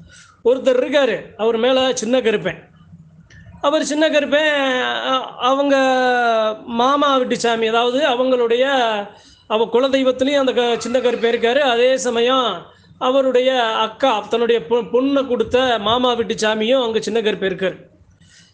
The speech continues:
இது வந்து, இது நடந்து ஒரு பத்து, முப்பது வருஷம் இருக்கும். அப்ப அங்க போயிருக்காரு, அவர் ஒரு சாமியாடி. அப்ப அந்த எல்லையில போன, போன உடனே அவர் மேல சாமி வந்துருச்சு. சாமி வந்து ஆடின உடனே அங்க இருக்க வயசான அம்மா வேகமா வந்து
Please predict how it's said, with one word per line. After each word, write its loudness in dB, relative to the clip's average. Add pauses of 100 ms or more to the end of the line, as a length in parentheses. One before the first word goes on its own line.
இது -2
வந்து, 0
இது 2
நடந்து 0
ஒரு 2
பத்து, 0
முப்பது 0
வருஷம் 0
இருக்கும். -6 (360)
அப்ப 0
அங்க 2
போயிருக்காரு, 0
அவர் 0
ஒரு 2
சாமியாடி. 0 (540)
அப்ப -2
அந்த 0
எல்லையில 0
போன, 2
போன 0
உடனே 0
அவர் 0
மேல 2
சாமி 0
வந்துருச்சு. -6 (200)
சாமி -2
வந்து 0
ஆடின 0
உடனே 0
அங்க 0
இருக்க 2
வயசான 2
அம்மா 0
வேகமா 0
வந்து -2